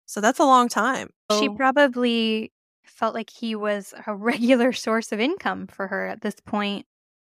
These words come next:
Speaker 1: Exactly. And she was willing at this point to kind of entertain some of his strange ideas.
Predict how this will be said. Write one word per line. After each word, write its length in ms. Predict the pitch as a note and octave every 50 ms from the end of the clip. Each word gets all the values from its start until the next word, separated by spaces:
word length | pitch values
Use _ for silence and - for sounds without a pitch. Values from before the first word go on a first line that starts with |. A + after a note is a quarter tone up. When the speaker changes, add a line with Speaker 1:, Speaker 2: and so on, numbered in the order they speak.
| _ _ _
Speaker 1:
Exactly. 720 | D3 D3 F3 G3 F#3+ - G#3 B3 G#4+ - - B3 F3+ E3+ -
And 160 | - B3 C4+
she 160 | - - G4 A4
was 260 | A4+ A4 - - - - -
willing 720 | B3+ D4 D#4 F#4 G4+ G4 C#4+ G#3 D#3+ D#3 - F#3+ G3+ -
at 160 | G3+ F3 -
this 160 | F#3+ F3+ -
point 360 | - _ F#3+ F#3 E3+ E3+ -
to 80 | - -
kind 180 | - A3 G#3+
of 60 | A3 -
entertain 640 | A3+ A3 G#3+ G3 - - A#3 A3 A3 G#3+ G#3 G3+
some 180 | G3+ - G3 F#3+
of 140 | F3+ F3 G3
his 160 | F#3+ F3 -
strange 420 | - - - G3 F#3 F#3 F3+ F3
ideas. 640 | E3+ D#3+ E3 E3 E3 E3 E3 D#3+ D3+ - D3 - -